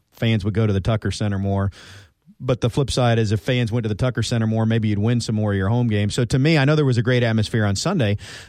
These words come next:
Now we've got a nine o'clock midweek game. People are, are spent, maybe frustrated, disappointed that the team didn't win on Sunday. So the point I'm making is,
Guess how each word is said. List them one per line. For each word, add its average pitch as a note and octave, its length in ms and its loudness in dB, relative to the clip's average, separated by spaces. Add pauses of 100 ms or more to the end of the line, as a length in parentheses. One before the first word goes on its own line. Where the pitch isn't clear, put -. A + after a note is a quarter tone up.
Now E3 160 0
we've E3+ 80 0
got C3+ 160 2
a A#2 60 2
nine C3+ 220 2
o'clock C3 360 0
midweek B2 440 0
game. A2 420 0 (240)
People C3 380 0
are, A2+ 240 2
are A2+ 160 0
spent, C3+ 360 0
maybe B2 220 2
frustrated, B2 580 0
disappointed A#2+ 580 -2
that G#2 60 -4
the G2+ 100 -2
team A#2+ 220 -2
didn't A2 200 0
win G#2+ 100 0
on G2+ 140 -2
Sunday. A2+ 420 -2
So A#2 160 -4
the A2+ 80 0
point D3+ 220 0
I'm B2 80 2
making A#2 260 0
is, A2 220 0